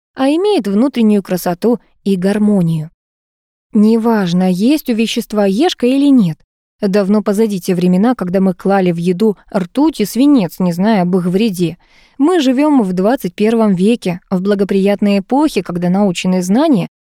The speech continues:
обеспечивают нам комфорт, безопасность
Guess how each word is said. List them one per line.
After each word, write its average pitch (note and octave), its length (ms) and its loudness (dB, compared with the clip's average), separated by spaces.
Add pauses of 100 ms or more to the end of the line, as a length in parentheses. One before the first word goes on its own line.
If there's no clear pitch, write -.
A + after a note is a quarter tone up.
(240)
обеспечивают C#4+ 920 -2
нам F#3 200 0
комфорт, G3 640 -2
безопасность G3+ 880 -2